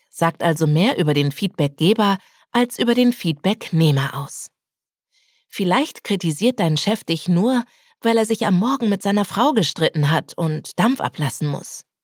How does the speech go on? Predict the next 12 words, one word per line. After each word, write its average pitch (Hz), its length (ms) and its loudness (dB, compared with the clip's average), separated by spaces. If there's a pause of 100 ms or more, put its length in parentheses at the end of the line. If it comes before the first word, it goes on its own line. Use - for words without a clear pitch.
(440)
Deshalb 277 360 0
ist 208 180 -2
es - 200 -2
auch 185 240 2
Harakiri, 185 720 0
dein 151 260 2
Selbstwertgefühl 156 840 -2
an 160 160 2
solche 185 420 0
Rückmeldungen 143 640 2
zu 151 120 -8
knüpfen. 151 600 -6